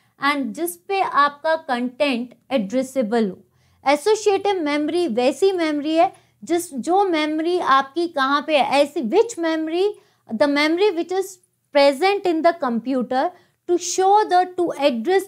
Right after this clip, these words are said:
the computer or the content address। कंटेंट एड्रेस को बताने के लिए हम कौन सी मेमोरी यूज़ करते हैं? एसोसिएटिव मेमोरी। ये भी नहीं है, answer is pulse signal, answer is pulse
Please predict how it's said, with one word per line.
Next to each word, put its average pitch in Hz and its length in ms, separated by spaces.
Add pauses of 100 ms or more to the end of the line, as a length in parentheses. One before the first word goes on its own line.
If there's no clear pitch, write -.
the 330 160
computer 285 640 (120)
or 254 180
the 285 160
content 277 640 (140)
address। 180 360 (460)
कंटेंट 403 540
एड्रेस 311 420
को 302 160
बताने 269 500
के 269 140
लिए 277 160
हम 294 240
कौन 285 260
सी 349 140
मेमोरी 269 420
यूज़ 254 220
करते 233 280
हैं? 269 240
एसोसिएटिव 247 640
मेमोरी। 196 420
ये 254 180
भी 277 140
नहीं 226 140
है, 196 80 (380)
answer 262 340
is 277 220
pulse 247 340
signal, 180 340 (540)
answer 285 480
is 320 200 (140)
pulse 269 400